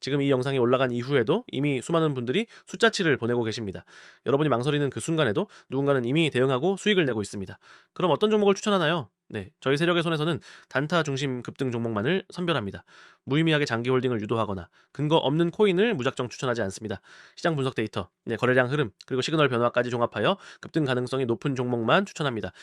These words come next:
그리고 중요한 건 그 모든 게 무료라는 점이죠. 여러분, 지금은 누구나 정보를 볼 수 있는 시대입니다. 하지만 정확한 정보를 가질 수 있는 사람은 많지 않습니다. 저희는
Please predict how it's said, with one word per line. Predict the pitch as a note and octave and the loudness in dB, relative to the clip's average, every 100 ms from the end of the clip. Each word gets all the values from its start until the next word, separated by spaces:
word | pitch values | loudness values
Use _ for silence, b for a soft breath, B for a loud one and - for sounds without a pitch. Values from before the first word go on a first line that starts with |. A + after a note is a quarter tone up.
| B | B
그리고 | - D3+ | -4 -2
중요한 | D3 D3 C3+ | 0 0 2
건 | D#3+ C3+ B B | 0 -2 B B
그 | - | -2
모든 | E3 C3+ E3 | 2 2 4
게 | D#3+ | 2
무료라는 | A2 B2+ D3+ C#3 | 2 2 2 2
점이죠. | A#2 G#2+ G#2 - _ _ _ _ - | 0 -2 -4 -8 _ _ _ _ -2
여러분, | C3+ D#3 G2+ B B B | 2 2 -2 B B B
지금은 | - E3+ D#3 | 0 2 2
누구나 | C3+ E3 | 2 2
정보를 | D3 C#3 D3+ | 2 2 2
볼 | C3+ | 2
수 | C3 C3+ | 0 0
있는 | B2+ B2+ | 0 -2
시대입니다. | - D#3 A#2 A2 - b b b | 0 0 0 -2 -4 b b b
하지만 | E3+ G3+ F#3+ | 0 2 4
정확한 | C3+ G#3 A#3 | 6 6 6
정보를 | G3 F3 E3 E3 | 2 2 4 2
가질 | B2+ C3+ | 0 -2
수 | C3+ | -2
있는 | B2+ C3+ | -2 0
사람은 | C#3+ B2+ A3+ - _ - | 0 0 -2 -4 _ -2
많지 | A2+ A2+ G#2+ | -2 -2 -6
않습니다. | F#2+ G#2+ - - _ _ - | -6 -8 -10 -16 _ _ -2
저희는 | B2+ F3+ C3+ | 2 2 2